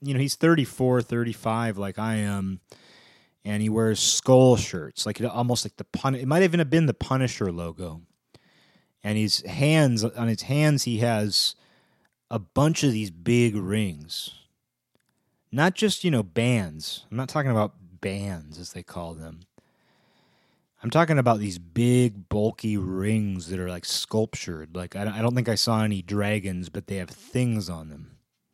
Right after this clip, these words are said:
And, for example, his pointer, middle, and index finger, I think I got the names of those right. On one hand, they all had a big ring. So these big rings are right next to each other.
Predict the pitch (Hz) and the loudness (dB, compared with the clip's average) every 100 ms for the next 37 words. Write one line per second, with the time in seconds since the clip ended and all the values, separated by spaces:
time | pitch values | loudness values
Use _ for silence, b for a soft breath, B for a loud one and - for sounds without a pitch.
0 | _ _ _ _ _ _ _ _ _ _ | _ _ _ _ _ _ _ _ _ _
1 | _ _ _ _ _ 98 101 98 95 98 | _ _ _ _ _ -6 -4 -2 -4 -6
2 | 90 113 113 101 117 110 107 101 107 101 | -6 -2 0 2 0 0 -2 -2 -2 -2
3 | 92 - - 147 151 147 143 143 135 b | -4 -6 -2 2 4 4 2 0 -4 b
4 | b b - 104 123 127 123 120 120 107 | b b -4 0 2 6 6 6 2 -4
5 | 101 98 123 131 117 101 - - 98 92 | -8 -4 0 2 2 -2 -4 -6 -6 -6
6 | 92 92 92 - _ _ _ - 117 101 | -8 -8 -10 -14 _ _ _ -10 -8 -6
7 | 92 - 92 92 87 87 87 87 92 92 | -8 -6 -6 -6 -8 -8 -10 -6 -6 -6
8 | 92 _ b b b b - 107 127 147 | -10 _ b b b b -4 2 4 4
9 | 127 139 127 104 107 101 117 131 131 113 | 4 4 4 2 0 4 8 10 10 8
10 | 104 95 92 92 - - 101 107 104 95 | 2 -4 -6 -12 -20 -14 -8 -4 -2 0
11 | 117 117 85 113 143 143 165 117 117 131 | 2 2 0 -2 0 6 6 6 4 4
12 | 120 98 95 104 107 98 104 - - 87 | 4 0 0 0 0 -2 -4 -6 -10 -12
13 | 80 87 76 73 | -12 -14 -14 -18